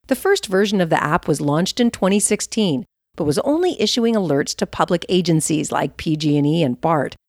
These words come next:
to help test the system. Having a few extra seconds can make a big difference for public service operations. For bart, officials can slow trains. For firefighters, garage doors can be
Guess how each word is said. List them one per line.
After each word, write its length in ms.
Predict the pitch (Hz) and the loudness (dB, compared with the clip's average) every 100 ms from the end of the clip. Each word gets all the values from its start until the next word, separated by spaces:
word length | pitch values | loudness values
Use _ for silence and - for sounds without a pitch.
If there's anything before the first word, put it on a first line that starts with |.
| _ | _
to 80 | - | -4
help 240 | 247 302 - | 0 0 -2
test 300 | - - - | -2 -2 -2
the 80 | 156 | -4
system. 560 | - 165 - - - _ _ _ _ | -2 -2 -2 -4 -6 _ _ _ _
Having 260 | 170 156 147 | -2 0 0
a 60 | |
few 240 | - 175 160 | 0 2 2
extra 260 | 151 - | 2 -2
seconds 520 | 135 175 175 151 139 - | -2 0 0 2 0 0
can 120 | 175 | 2
make 160 | 165 | 2
a 60 | 156 | 2
big 320 | 160 220 208 | 0 -4 -2
difference 400 | 233 233 175 143 | -2 -2 0 -2
for 120 | - | 0
public 380 | 196 - 151 156 | 0 2 2 0
service 400 | - 151 143 147 | 2 2 2 2
operations. 800 | 135 143 147 147 - 143 - - _ _ _ | 2 2 2 2 2 -2 -4 -10 _ _ _
For 180 | - 147 | -2 0
bart, 420 | 151 220 190 165 _ _ - | 2 2 4 2 _ _ -8
officials 460 | - - 156 147 | -2 0 0 0
can 160 | - 160 | 2 0
slow 320 | - 147 143 | 2 2 2
trains. 680 | 135 - 170 147 120 - - _ - | 2 2 2 2 0 -4 -10 _ -8
For 100 | 139 | -4
firefighters, 840 | - 180 175 - 143 143 165 196 - | 0 2 2 0 0 2 0 -2 -8
garage 380 | - 151 143 147 | -4 2 2 0
doors 320 | - 240 196 | 0 2 2
can 140 | - | 0
be 120 | 175 | -2